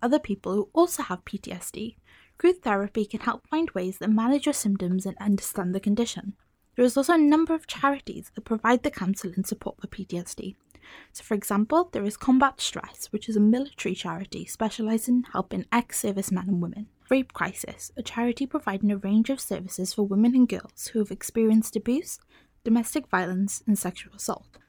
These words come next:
Victim Support, providing support and information to victims or witnesses of a crime. And Cruise,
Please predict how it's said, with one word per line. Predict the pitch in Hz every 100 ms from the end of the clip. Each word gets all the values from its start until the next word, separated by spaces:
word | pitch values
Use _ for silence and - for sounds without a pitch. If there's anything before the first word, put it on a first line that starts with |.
| _ -
Victim | 294 - 320
Support, | - 226 - 190 - - -
providing | 220 214 220 226
support | - 233 269 277 285 -
and |
information | 311 294 311 196 202 196 208
to | - 196
victims | 196 - _ 202 214 220
or | 247
witnesses | 220 - 196 - 196
of | 190
a |
crime. | 190 - 180 196 233 _ _ _ - - - -
And | 208 220
Cruise, | - 196 - 190 -